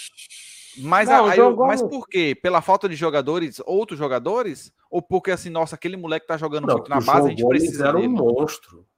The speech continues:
Speaker 3: porque jogava muita bola e muito futebol.
Speaker 1: Não, por exemplo, é o seguinte, a, a, a, a carência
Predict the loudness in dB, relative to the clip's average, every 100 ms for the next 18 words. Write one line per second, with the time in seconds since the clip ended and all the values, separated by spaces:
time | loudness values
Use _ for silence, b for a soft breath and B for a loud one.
0 | -20 -8 -4 -4 -4 -4 -2 -2 0 0
1 | -2 -6 -4 -4 -4 -4 -6 -10 _ -12
2 | -10 -6 -6 -6 -10 -16 _ -4 0 0
3 | 0 -2 -2 -6 -10 -12 -10 -12 -14 _
4 | _ _ _ _ 2 2 4 2 4 2
5 | 2 2 2 2 2 0 -2 -4 -4 0
6 | 0 -2 -8 -14 -8 -4 -4